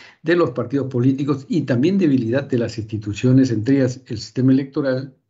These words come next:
que no obstante era un capital social que teníamos y que se, se respetaba en el exterior, ¿no? Éramos muy bien vistos nosotros a nivel de Latinoamérica, el sistema electoral peruano, reniec, ompi y Jurado Nacional de Elecciones.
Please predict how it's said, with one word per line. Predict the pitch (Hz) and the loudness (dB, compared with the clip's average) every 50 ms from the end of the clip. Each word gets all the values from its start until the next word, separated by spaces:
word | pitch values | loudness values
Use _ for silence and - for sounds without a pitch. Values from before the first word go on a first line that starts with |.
| _ _ _ _ _ _ _ _ _ _ _ _ _ _ _ _ _ _ _ _ _ _ _ _ _ _ _ _ | _ _ _ _ _ _ _ _ _ _ _ _ _ _ _ _ _ _ _ _ _ _ _ _ _ _ _ _
que | 165 156 | 0 2
no | 147 156 | 2 2
obstante | 147 151 - 165 170 170 175 160 | 0 -2 -4 -6 -2 0 0 0
era | 160 160 165 | 0 0 0
un | 170 170 170 | -2 -2 -2
capital | 156 165 127 - 117 - 151 156 - | -4 -6 -6 -6 -6 -6 -6 -6 -6
social | 143 127 127 156 151 151 | -8 -6 -4 -4 -4 -4
que | 147 135 | -4 -6
teníamos | 123 127 117 131 139 151 151 143 - | -6 -4 -4 -2 -2 -2 -2 -4 -4
y | 127 127 | -6 -6
que | - 123 | -4 -4
se, | 101 - 117 113 110 110 110 113 113 117 120 | -2 -2 -2 0 0 0 0 -2 -2 -4 -6
se | - - 123 | -4 -2 0
respetaba | 123 127 123 127 127 120 127 151 165 165 151 | 0 0 -2 -2 -2 -2 0 2 2 2 2
en | 135 | 2
el | 131 120 | 2 0
exterior, | 113 104 - - 117 117 156 202 208 175 - - 92 87 85 - _ _ _ _ _ _ _ _ _ | -2 -2 -6 -6 -2 0 0 2 0 -2 -4 -8 -10 -14 -14 -18 _ _ _ _ _ _ _ _ _
¿no? | 110 127 - - 196 - _ _ _ _ _ _ _ _ _ _ _ _ _ - | -12 -12 -10 -12 -12 -16 _ _ _ _ _ _ _ _ _ _ _ _ _ -2
Éramos | - 127 139 156 156 156 139 | 0 2 4 4 4 4 4
muy | 139 151 160 160 | 4 4 4 4
bien | 160 160 156 143 | 4 4 4 4
vistos | 135 156 160 143 - - 151 | 2 2 0 0 -2 -2 -2
nosotros | 139 120 110 131 131 - 143 123 | -2 -2 -2 -2 -2 -2 -2 -2
a | |
nivel | 113 120 120 131 131 | 0 0 2 2 2
de | 135 | 2
Latinoamérica, | 131 123 117 - 117 110 107 107 113 120 127 123 131 127 113 110 110 | 2 0 0 -2 -4 -4 -2 -2 -2 0 -2 -2 -2 -2 -4 -4 -6
el | 113 107 104 104 104 101 - | -6 -6 -6 -6 -6 -6 -8
sistema | - - 98 - 110 120 | -12 -8 -6 -2 0 0
electoral | 117 113 104 110 113 117 113 101 | 0 0 0 -2 -2 -2 -2 -2
peruano, | 110 101 113 139 165 170 151 120 107 101 101 - - - _ _ _ _ | -2 -2 0 0 0 0 0 0 -2 -2 -6 -8 -12 -20 _ _ _ _
reniec, | - 107 104 104 113 139 156 160 - 139 | -8 -4 -2 2 2 2 2 2 0 -2
ompi | 120 127 143 147 143 131 | -2 -2 -2 0 0 0
y | 113 107 | 0 0
Jurado | - 113 110 117 117 | 0 -2 -2 -2 -2
Nacional | 113 110 104 107 113 107 107 110 113 | -2 -2 -4 -4 -4 -2 0 0 0
de | 107 110 | 2 0
Elecciones. | 104 104 101 - 185 196 170 131 117 113 - - | 0 -2 -2 0 0 2 2 2 0 -2 -4 -10